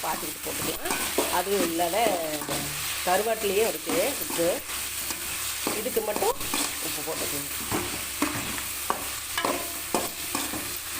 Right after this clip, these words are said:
கொஞ்ச நேரம் நல்லா வதங்கட்டும். இப்ப சேமியாவை நல்லா இப்படி உதுத்து எடுத்து வச்சுக்கலாம். தனித்தனியா, இப்படி தனித்தனியா உதுத்து எடுத்து வச்சுக்கலாம்.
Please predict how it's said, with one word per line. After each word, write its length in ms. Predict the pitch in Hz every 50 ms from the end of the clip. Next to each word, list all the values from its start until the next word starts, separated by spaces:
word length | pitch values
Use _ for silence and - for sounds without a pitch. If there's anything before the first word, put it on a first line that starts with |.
| - - - - - - - - - - - - - - - - - - - - - - -
கொஞ்ச 140 | 208 - - 165 -
நேரம் 260 | 185 220 311 523 554 - - 220
நல்லா 180 | 180 165 175 170 160
வதங்கட்டும். 480 | 151 175 165 160 160 - 165 190 285 494 - - - - - - - - - - - - - - - - - - - - - - - - - - - - - - -
இப்ப 180 | - - 254 330 349 339 -
சேமியாவை 460 | 226 190 190 208 202 196 190 180 214 302 311 190
நல்லா 180 | 175 180 190 196 185
இப்படி 180 | - 175 156 160 151 160
உதுத்து 300 | 180 180 214 214 - 202 175
எடுத்து 200 | - - - 165
வச்சுக்கலாம். 460 | 156 - 151 156 151 147 156 190 254 370 - - -
தனித்தனியா, 560 | 175 160 170 160 160 165 156 160 165 165 165 196 277 370 359 - - - - - - - - - - - - - - - - - - - -
இப்படி 160 | - 156 156 147 -
தனித்தனியா 480 | 170 165 175 160 170 160 160 170 208 269 339 - - - - - - - - - - - -
உதுத்து 220 | 170 160 - - 180
எடுத்து 180 | 165 160 - 170
வச்சுக்கலாம். 440 | 156 - - - 247 151 160 202 311